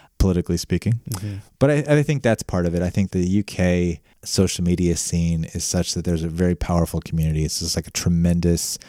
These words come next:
Speaker 1: amount of people who are very thoughtful and willing to share with one another. I mean, I think that's maybe takeaway number two is, like, the events like case S M C, the, you know, social media conference,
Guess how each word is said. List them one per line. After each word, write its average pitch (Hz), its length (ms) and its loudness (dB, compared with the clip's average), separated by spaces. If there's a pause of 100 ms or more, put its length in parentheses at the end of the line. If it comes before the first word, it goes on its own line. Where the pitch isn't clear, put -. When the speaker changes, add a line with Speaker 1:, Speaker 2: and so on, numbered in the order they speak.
(260)
Speaker 1:
amount 82 260 2
of 80 60 -2
people 82 260 0
who 82 60 2
are 82 80 4
very 82 200 2
thoughtful 82 560 0
and 87 180 0
willing 85 180 2
to 80 80 -6
share 80 260 0
with 85 200 0
one 92 80 2
another. 90 380 2 (420)
I - 20 -2
mean, 85 240 2
I - 40 -6
think - 220 -4
that's 87 280 0
maybe 82 240 0 (260)
takeaway 90 320 2
number 80 220 0
two 87 340 2
is, 80 160 -2
like, 85 180 -4
the 85 100 -4 (100)
events 90 320 2
like 85 220 0
case - 420 0
S 85 220 -2
M 85 120 -2
C, 82 380 0
the, 82 260 -2
you 92 80 2
know, 82 80 4
social 87 340 0
media 87 200 4
conference, 82 560 0